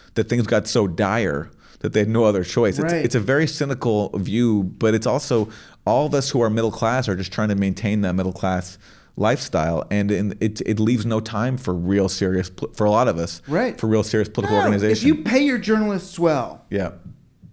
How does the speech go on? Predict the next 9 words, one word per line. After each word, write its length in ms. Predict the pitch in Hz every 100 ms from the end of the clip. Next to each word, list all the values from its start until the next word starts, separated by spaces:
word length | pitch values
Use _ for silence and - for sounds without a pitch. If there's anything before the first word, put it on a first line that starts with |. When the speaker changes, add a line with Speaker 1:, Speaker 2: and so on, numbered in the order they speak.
| _ _ -
Speaker 2:
you're 100 | 185
gonna 140 | 208
get 180 | 165 165
good 160 | 151 -
coverage. 480 | 135 117 110 - -
Speaker 1:
Exactly. 440 | 110 110 101 - - -
Speaker 2:
<laughs> 120 | -
Speaker 1:
Exactly. 560 | 107 107 123 - - - - -
Exactly. 460 | 101 123 127 90